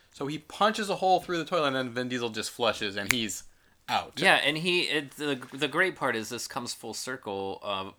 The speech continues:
Speaker 2: of him delivering on a promise to flush this guy down the toilet
Speaker 1: He did,
Speaker 2: earlier in the
Speaker 1: he
Speaker 2: movie.
Speaker 1: did say that he would do this.
Speaker 2: He literally flushes him down the toilet.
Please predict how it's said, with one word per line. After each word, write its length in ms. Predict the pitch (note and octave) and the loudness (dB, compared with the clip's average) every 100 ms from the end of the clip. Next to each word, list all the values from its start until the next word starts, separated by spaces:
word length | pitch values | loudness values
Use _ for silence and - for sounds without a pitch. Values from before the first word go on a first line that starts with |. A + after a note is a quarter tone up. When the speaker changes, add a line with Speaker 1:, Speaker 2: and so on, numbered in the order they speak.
| - | -10
Speaker 2:
of 160 | G#2 | -8
him 180 | A2+ G#2+ | -6 -8
delivering 540 | G#2 G#2+ A2+ A#2 A#2 | -4 -2 0 2 2
on 100 | G#2+ | 2
a 60 | F#2+ | 0
promise 580 | - A#2+ A#2 G#2 F#2+ - | -2 2 4 2 -2 -8
to 80 | - | -10
flush 380 | - G#2 G#2 - | -8 -6 -4 -6
this 180 | G#2 | -8
guy 180 | - G2 | -4 -2
down 220 | F#2+ F#2+ | -2 -4
the 80 | F#2 | -4
toilet 380 | - G#2+ G2 G2 | -6 -2 0 2
Speaker 1:
He 60 | D3 | 2
did, 80 | G#2+ | 4
Speaker 2:
earlier 260 | G#2 G2+ | 4 4
in 60 | G2 | 2
the 60 | |
Speaker 1:
he 40 | - | 2
Speaker 2:
movie. 160 | D#3 C#3+ | 2 4
Speaker 1:
did 20 | |
say 140 | D#3 | 6
that 140 | D3+ C3+ | 6 6
he 100 | C#3 | 2
would 120 | B2+ | 0
do 140 | D3 | 0
this. 240 | B2 F#2+ - | 0 -2 -2
Speaker 2:
He 140 | C3+ | 0
literally 380 | C3 C3 C3 G#2+ | 2 2 2 0
flushes 500 | - G#2+ G#2+ A#2 G#2 | -2 -2 -2 -2 -2
him 180 | A#2+ A2 | -4 0
down 220 | G2+ G#2 | 0 0
the 80 | A2 | -4
toilet. 420 | A#2+ B2+ F2 E2 | -4 -4 -4 -8